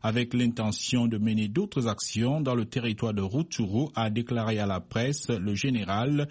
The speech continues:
de brigade Sylvain Ekenge, porte-parole adjoint de l'armée dans la capitale régionale Goma. L'armée a toutefois récupéré dans la journée sa position à Shanzu, a affirmé Luc Albert Bakoli, administrateur militaire du territoire de Rutshuru.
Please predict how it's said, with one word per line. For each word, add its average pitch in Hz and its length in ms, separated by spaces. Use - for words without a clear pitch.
de 123 60
brigade 113 500
Sylvain 120 480
Ekenge, 104 480
porte-parole 101 640
adjoint 92 340
de 113 100
l'armée 98 440
dans 117 120
la 92 120
capitale 92 500
régionale 101 520
Goma. 123 440
L'armée 131 440
a 117 60
toutefois 120 380
récupéré 120 640
dans 110 140
la 101 120
journée 98 320
sa 117 160
position 110 560
à 98 80
Shanzu, 139 540
a 110 420
affirmé 120 520
Luc 131 360
Albert 117 480
Bakoli, 101 580
administrateur 104 840
militaire 98 460
du 101 120
territoire 92 460
de 95 80
Rutshuru. 120 680